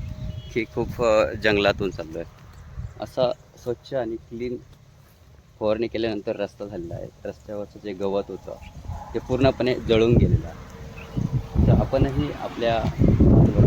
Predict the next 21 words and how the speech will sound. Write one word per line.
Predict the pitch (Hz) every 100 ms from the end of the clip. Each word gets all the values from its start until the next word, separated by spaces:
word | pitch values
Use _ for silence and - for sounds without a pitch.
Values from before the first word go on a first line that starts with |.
| - - -
आजूबाजूला | 98 107 98 - -
अशा | - -
पद्धतीने | - - - - -
फवारणी | 95 - 98 110
करून | - 90 87
घ्या, | 80 - - - - - - - - - - - - - - -
म्हणजे | - - - 113 - - - -
तुम्हाला | 113 123 127
येण्या | 113 113
जाण्यासाठी | 107 101 107 - 87 147 - - - - - - - - - - - - - -
सोपं | - 117 95
पडेल. | - 71 - - - - - - - - - - - -
तर | 123
व्हिडिओ | 107 123 139
आवडला | 143 135 139 135
असेल | 135 147 151 -
तर |
लाईक | 107 110 117
करा, | - 127 156 - - - - - - - -
शेअर | 117 117
करा, | 110 113